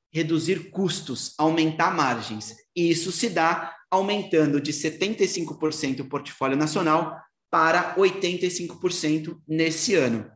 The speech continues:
Se eu tenho portfólio nacional, eu elimino, por exemplo, o custo de transporte ou de importação da China. Fora o tempo que demora, é o custo do transporte, do petróleo. A gente sabe aqui, tá acompanhando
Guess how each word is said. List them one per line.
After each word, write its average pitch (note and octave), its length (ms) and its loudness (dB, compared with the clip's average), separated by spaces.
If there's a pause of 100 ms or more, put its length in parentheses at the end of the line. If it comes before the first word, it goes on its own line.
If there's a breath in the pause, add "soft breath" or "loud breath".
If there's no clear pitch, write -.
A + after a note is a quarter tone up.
(140)
Se - 180 -2
eu E3 80 2
tenho D#3 200 4
portfólio C#3 440 -2
nacional, F#3+ 800 0
eu F#3 120 6
elimino, F3+ 380 0
por E3+ 140 -2
exemplo, E3+ 420 -2
o - 80 -4
custo F3 280 0
de F3 80 -4
transporte D#3+ 800 0
ou C#3 80 6
de C#3+ 180 0
importação E3 760 0
da D3 140 0
China. D#3 560 -2 (160 soft breath)
Fora A#3+ 200 0
o - 80 -2
tempo A#3 300 2
que E3 120 -4
demora, E3+ 640 2 (260)
é D#3+ 80 -8
o G#3+ 80 0
custo G3+ 540 -6
do G#3 160 -6
transporte, E3+ 760 0
do D3 120 -2
petróleo. D3+ 540 2
A A#2+ 60 0
gente C3 220 -8
sabe C#3 280 -2
aqui, B2+ 160 -4
tá C#3+ 140 -2
acompanhando C#3+ 800 0